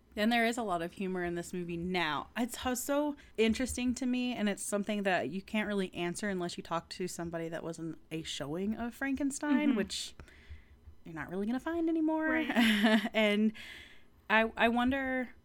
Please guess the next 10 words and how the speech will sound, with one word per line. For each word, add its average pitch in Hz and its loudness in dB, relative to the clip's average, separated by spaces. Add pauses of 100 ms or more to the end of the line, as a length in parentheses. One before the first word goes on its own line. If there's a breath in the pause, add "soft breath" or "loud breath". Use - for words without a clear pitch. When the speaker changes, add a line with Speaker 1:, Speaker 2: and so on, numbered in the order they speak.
(260)
Speaker 1:
like, 208 -2
how 190 0
shocking 175 -4
some 170 -4
of 165 -4
this 165 -6
stuff - -4
was 160 -2
to 208 -4
people, - -10